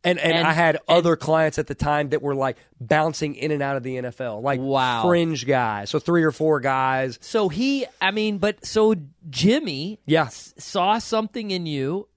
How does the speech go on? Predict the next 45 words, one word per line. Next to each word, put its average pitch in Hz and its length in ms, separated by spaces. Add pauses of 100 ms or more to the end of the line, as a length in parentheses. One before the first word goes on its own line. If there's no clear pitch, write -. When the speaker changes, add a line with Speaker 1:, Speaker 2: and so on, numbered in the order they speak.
(220)
Speaker 2:
gave, 175 420
basically 208 440
Speaker 1:
Who's 214 140
Speaker 2:
gave 226 100
Speaker 1:
this - 160
Speaker 2:
you 175 80
your 139 80
first 147 200
Speaker 1:
annoying 170 200
Speaker 2:
break. 202 200
Speaker 1:
kid 156 420
that, 143 60
Speaker 2:
Yeah. 254 140
Speaker 1:
that's 151 220
chomping 175 520
at 156 80
our 156 140
heels? 143 560
That's 131 300 (140)
Speaker 2:
And 180 120
he's 196 80
like, 160 100
Speaker 1:
hundred 208 160
percent. 135 300
Speaker 2:
"Let's 214 260
let 240 160
him 190 200 (120)
build 180 320
out 170 280
our 143 200
N 156 180
F 160 200
L 156 200
Speaker 1:
Yeah, 170 160
Speaker 2:
division." 156 280
Speaker 1:
help 185 260
with 165 180
that. 151 180
So 180 120
at 170 120
the - 80
time, 170 360
I 151 120
didn't 170 340
know 151 300